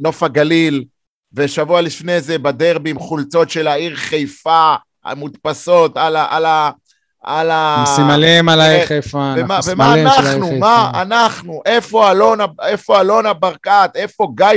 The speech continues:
Speaker 1: פרימור? איפה הפועל באר שבע?
Speaker 2: אלונה
Speaker 1: איפה?
Speaker 2: ברקת בפנייה ימינה בשדרות רגר.
Speaker 1: אז אתה
Speaker 2: גיא
Speaker 1: שואל אותי
Speaker 2: פרימור
Speaker 1: מה
Speaker 2: בפנייה
Speaker 1: בוער
Speaker 2: ימינה
Speaker 1: בי, זה
Speaker 2: בשדרות
Speaker 1: כבר
Speaker 2: רגר.
Speaker 1: משהו שכבה בי, כבה בי הדבר הזה. אין לי כוחות כבר.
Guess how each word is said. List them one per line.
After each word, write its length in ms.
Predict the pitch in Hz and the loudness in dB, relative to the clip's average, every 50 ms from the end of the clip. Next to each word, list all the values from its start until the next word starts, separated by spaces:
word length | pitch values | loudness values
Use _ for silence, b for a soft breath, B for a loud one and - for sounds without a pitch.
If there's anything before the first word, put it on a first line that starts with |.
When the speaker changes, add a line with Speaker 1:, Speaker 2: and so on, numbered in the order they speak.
| 208 - | 2 -2
Speaker 1:
פרימור? 540 | - 165 180 175 170 196 214 208 190 160 143 | -6 -8 -6 -6 -4 -2 0 2 2 2 2
איפה 300 | 185 214 - - - 214 | 0 0 -2 0 0 0
הפועל 300 | 180 - - 208 220 214 | 0 0 -2 -4 -4 -4
באר 180 | 185 185 185 175 | -4 -4 -2 0
שבע? 120 | 131 135 | 2 4
Speaker 2:
אלונה 320 | 139 156 170 185 196 196 190 | 6 6 6 8 6 6 6
Speaker 1:
איפה? 100 | 175 180 | 6 6
Speaker 2:
ברקת 420 | 175 165 - - 190 196 196 196 165 | 6 4 4 4 6 6 6 6 6
בפנייה 500 | 175 165 160 160 170 175 175 185 185 185 | 4 2 2 2 0 2 4 6 6 6
ימינה 480 | 185 180 180 180 180 185 185 185 180 165 | 6 6 4 4 2 2 2 2 2 2
בשדרות 580 | 160 156 143 139 156 160 160 165 165 156 160 | 2 0 -2 0 -2 0 2 2 0 0 -2
רגר. 680 | 156 156 165 165 160 147 156 160 160 156 156 156 151 143 139 127 120 - _ _ _ _ _ _ | -2 0 0 0 0 -2 -2 -2 -2 -2 -2 -4 -4 -6 -10 -14 -18 -20 _ _ _ _ _ _
Speaker 1:
אז 80 | 107 127 | -16 -12
אתה 180 | 139 135 165 | -8 -4 0
Speaker 2:
גיא 100 | 160 165 | 2 2
Speaker 1:
שואל 60 | 170 175 | 4 6
אותי 120 | 190 160 | 6 6
Speaker 2:
פרימור 300 | 160 160 165 165 165 165 | 4 4 4 4 4 4
Speaker 1:
מה 140 | 156 151 147 | 4 4 2
Speaker 2:
בפנייה 0 | |
Speaker 1:
בוער 360 | 135 - - 147 147 151 147 | 2 2 2 2 2 2 2
Speaker 2:
ימינה 280 | 147 151 151 151 151 147 | 0 0 -2 -2 -2 -2
Speaker 1:
בי, 60 | 143 | 0
זה 60 | 139 | -2
Speaker 2:
בשדרות 340 | 135 - 139 139 135 135 135 | -2 -2 -2 -2 -2 -2 -2
Speaker 1:
כבר 140 | - - 135 | -2 -2 0
Speaker 2:
רגר. 100 | 135 135 - | 0 0 0
Speaker 1:
משהו 160 | 127 - - | -2 -4 -4
שכבה 720 | 117 202 196 185 _ - 185 175 160 139 143 190 220 226 220 | -6 -6 -8 -8 _ -6 -4 -4 -4 -4 -4 -4 -4 -4 -4
בי, 280 | 185 135 143 143 120 - - | -4 -6 -8 -8 -8 -8 -8
כבה 420 | 147 143 139 135 - 202 214 208 | -8 -8 -8 -8 -8 -8 -8 -8
בי 160 | 175 151 160 147 | -8 -6 -4 -4
הדבר 440 | 135 123 131 117 110 113 107 101 | -4 -4 -4 -6 -6 -8 -8 -8
הזה. 260 | 101 98 95 104 104 98 - _ _ _ _ _ | -10 -12 -12 -14 -14 -16 -16 _ _ _ _ _
אין 180 | - 151 180 202 | -10 -10 -8 -8
לי 80 | 220 220 - - | -8 -8 -10 -10
כוחות 480 | - 185 - - - 220 226 202 - | -10 -10 -10 -8 -4 -4 -4 -4 -4
כבר. 300 | - - 139 139 131 110 | -8 -10 -6 -4 -4 -4